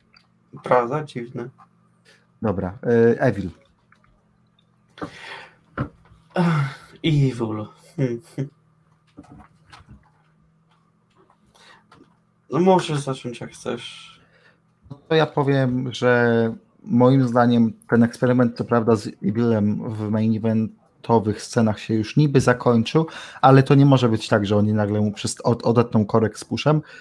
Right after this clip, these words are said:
Speaker 2: On tu swoje wygra i powiem więcej, on tu ma realne szanse na to, żeby, e, wygrać blok.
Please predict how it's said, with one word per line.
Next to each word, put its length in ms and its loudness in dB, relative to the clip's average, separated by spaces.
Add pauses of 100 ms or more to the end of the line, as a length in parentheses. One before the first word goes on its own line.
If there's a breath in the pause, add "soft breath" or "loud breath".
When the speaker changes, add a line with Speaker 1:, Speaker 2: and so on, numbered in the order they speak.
(120 loud breath)
Speaker 2:
On 120 2
tu 100 -2
swoje 360 0
wygra 380 2
i 100 -2
powiem 300 2
więcej, 460 4 (480 soft breath)
on 340 4 (220)
tu 340 0 (240)
ma 500 2
realne 560 -2
szanse 460 -2
na 160 0
to, 200 -2
żeby, 420 0 (480 loud breath)
e, 300 2
wygrać 380 2
blok. 360 0